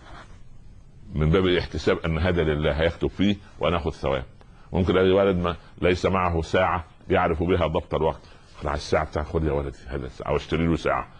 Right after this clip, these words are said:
يبقى ساعة لله. ليس عنده ثياب، أروح أشتري ثياب وأعطيه ثوب لله. ليس عندهم طعام، أخذ طع-، أشتري طعام وأعطيهم. ليس عندهم مال. لكن هل رأيت إنسان يقول لواحد فقير:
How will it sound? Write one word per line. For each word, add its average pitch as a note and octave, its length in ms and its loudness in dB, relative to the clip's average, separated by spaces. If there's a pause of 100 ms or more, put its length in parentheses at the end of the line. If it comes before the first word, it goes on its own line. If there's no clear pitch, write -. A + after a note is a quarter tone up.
(160)
يبقى B1+ 160 -4
ساعة E2 300 0
لله. F2 360 2 (460)
ليس F2+ 240 2
عنده F#2+ 320 4
ثياب، F#2 400 2 (280)
أروح D#2 140 0
أشتري E2+ 300 0
ثياب F#2 300 2 (260)
وأعطيه D#2 400 2 (300)
ثوب F2+ 320 2
لله. D#2 420 -2 (100)
ليس F#2 240 0
عندهم F#2 360 2
طعام، F2 420 0 (300)
أخذ D#2+ 200 0
طع-، D2 260 -2
أشتري F2 300 0
طعام E2+ 300 0 (260)
وأعطيهم. D2+ 380 0
ليس F#2 220 0
عندهم F#2 400 0
مال. F2 140 0 (460)
لكن F#2 240 2
هل B2 260 0
رأيت A2 400 0
إنسان F2+ 520 0 (340)
يقول F2+ 180 4
لواحد F2+ 260 2 (400)
فقير: F2+ 380 0